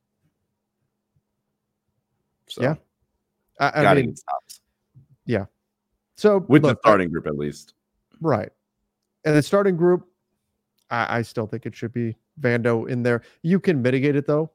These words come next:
Speaker 2: by just doing what they did tonight and just, he played Vando more minutes. That's fine. Um, he'd need to upgrade the bench.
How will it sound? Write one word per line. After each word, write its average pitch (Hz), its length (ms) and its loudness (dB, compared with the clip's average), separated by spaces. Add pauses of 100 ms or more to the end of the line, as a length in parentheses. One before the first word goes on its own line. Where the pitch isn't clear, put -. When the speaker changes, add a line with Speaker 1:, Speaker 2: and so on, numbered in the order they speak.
Speaker 2:
by 135 100 2
just 127 200 -2
doing 139 220 2
what 127 100 -2
they 120 100 -2
did 117 200 -4 (280)
tonight 165 360 -2
and 123 100 -4
just, 117 160 -4 (480)
he 131 100 -8
played 120 320 -2
Vando 113 280 0
more 113 160 -4
minutes. 131 280 -6
That's 113 120 -6
fine. 104 280 -2 (760)
Um, 135 460 2 (1120)
he'd 190 220 2
need 196 220 2
to 202 120 2
upgrade 185 360 2
the 135 80 -2
bench. 131 640 -4